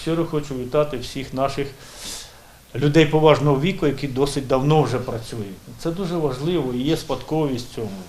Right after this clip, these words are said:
Я вам дякую і щиро бажаю тих, хто вже мають певний вік, працюйте далі, передавайте свій досвід.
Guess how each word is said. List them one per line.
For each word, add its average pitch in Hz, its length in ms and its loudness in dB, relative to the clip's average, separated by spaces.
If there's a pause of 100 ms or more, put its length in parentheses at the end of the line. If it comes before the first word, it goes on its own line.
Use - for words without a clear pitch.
(240)
Я 135 140 4
вам 131 200 0
дякую 127 460 0
і 120 40 -6
щиро 131 280 -2
бажаю 127 440 0
тих, 120 260 -6
хто 135 160 -4
вже 123 280 -2 (460)
мають 139 360 6
певний 135 580 6 (440)
вік, 156 520 2 (1040)
працюйте 147 500 0
далі, 120 320 2 (120)
передавайте 147 640 6
свій 127 220 -4
досвід. 123 460 -2